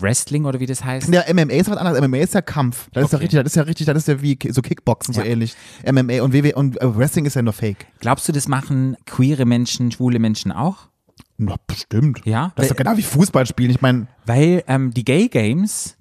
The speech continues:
Speaker 1: zweitausendsechsundzwanzig werden vielleicht in München stattfinden. Wir sind in der letzten
Speaker 2: Ah.
Speaker 1: Runde.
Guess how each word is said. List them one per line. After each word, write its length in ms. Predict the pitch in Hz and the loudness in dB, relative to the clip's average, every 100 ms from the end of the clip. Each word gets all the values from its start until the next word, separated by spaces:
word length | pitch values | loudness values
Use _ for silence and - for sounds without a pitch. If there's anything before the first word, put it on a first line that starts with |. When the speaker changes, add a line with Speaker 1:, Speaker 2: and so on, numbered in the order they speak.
| - 131 135 135 127 | -4 -2 0 -2 -2
Speaker 1:
zweitausendsechsundzwanzig 880 | 123 - 110 - 175 220 143 180 - - - - | -4 -4 -4 0 0 0 -4 -6 -10 -20 -20 -16
werden 440 | 104 101 120 165 175 | -12 2 2 4 0
vielleicht 300 | 139 123 - | 0 -2 2
in 60 | |
München 280 | 139 226 294 | 2 2 -2
stattfinden. 640 | - 185 - 127 - 95 98 | -4 -4 -4 -8 -8 -10 -4
Wir 120 | 113 | -4
sind 160 | 127 127 | -2 -4
in 80 | |
der 80 | 131 | -2
letzten 300 | 127 320 302 | 0 0 2
Speaker 2:
Ah. 40 | 123 | 2
Speaker 1:
Runde. 400 | 190 262 131 | 2 2 0